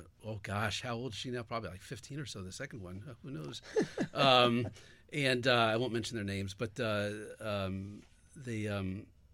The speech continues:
you know, they, they, they know they're very bright young ladies, um, but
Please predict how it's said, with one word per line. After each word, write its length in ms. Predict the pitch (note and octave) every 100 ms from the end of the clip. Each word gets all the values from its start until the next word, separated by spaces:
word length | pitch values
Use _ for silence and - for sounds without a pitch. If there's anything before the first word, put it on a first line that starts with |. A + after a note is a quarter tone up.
| -
you 100 | D#3
know, 60 | C3+
they, 120 | E3
they, 220 | F3+ F#3+
they 220 | C#3 D#3+
know 500 | C#3 C3+ D3 C#3 A#2+ C3
they're 120 | C3+
very 380 | A2 B2 C#3+ A2+
bright 300 | A2 A#2+ A#2+
young 260 | C3 G#2+ G#2+ G#2
ladies, 480 | A2 G2 G2+ G#2 - - - - - - - - -
um, 800 | C3 A2 G#2+ G#2 G#2 G#2 G#2 G#2
but 160 | B2